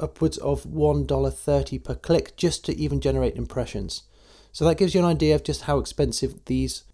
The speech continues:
campaigns are. If you've ever ran category targeting campaigns for sponsored products ads, you'll know that these are pretty cheap to run.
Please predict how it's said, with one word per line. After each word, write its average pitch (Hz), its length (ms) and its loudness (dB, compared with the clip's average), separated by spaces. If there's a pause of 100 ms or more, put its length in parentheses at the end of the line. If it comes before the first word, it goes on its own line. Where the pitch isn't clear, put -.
(100)
campaigns 127 640 0
are. 170 360 2 (340)
If 170 160 -4
you've 165 100 0
ever 160 300 2
ran 160 460 2 (320)
category 175 340 -2
targeting 156 420 2
campaigns 147 440 0
for 135 100 -4
sponsored 135 400 -2
products 175 320 2
ads, 147 300 0
you'll 156 140 2
know 151 140 2
that 139 160 0
these 143 220 0
are 135 80 0
pretty 139 260 -6
cheap 127 320 -4
to 113 120 -8
run. 123 240 0